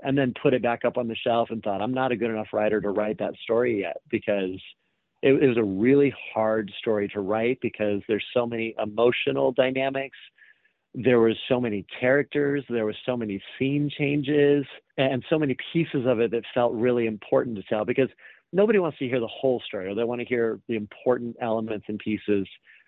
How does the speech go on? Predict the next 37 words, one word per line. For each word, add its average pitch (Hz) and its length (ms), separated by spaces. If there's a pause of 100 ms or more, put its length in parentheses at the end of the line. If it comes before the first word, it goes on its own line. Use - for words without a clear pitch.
(120)
that, 117 140
that 107 160
mattered 110 640
to, 107 180 (120)
to 104 160
that. 95 280 (140)
So, 120 160
yeah, 113 180
s-, - 600
trying 139 240
to 127 60
figure 123 220
out 117 140
how 117 80
to 110 80
make 113 240
that 117 160
into 107 220
a 98 40 (180)
short 123 240 (120)
story 110 520 (440)
where 117 200
all 123 200
the 120 100
characters 113 600 (240)
had 117 280
a 120 100
realism 113 1000 (420)
and 117 180
an 110 160
accuracy 120 800
to 101 60
the 104 100
detail 110 420
of 104 80
what 107 120
happened, 113 600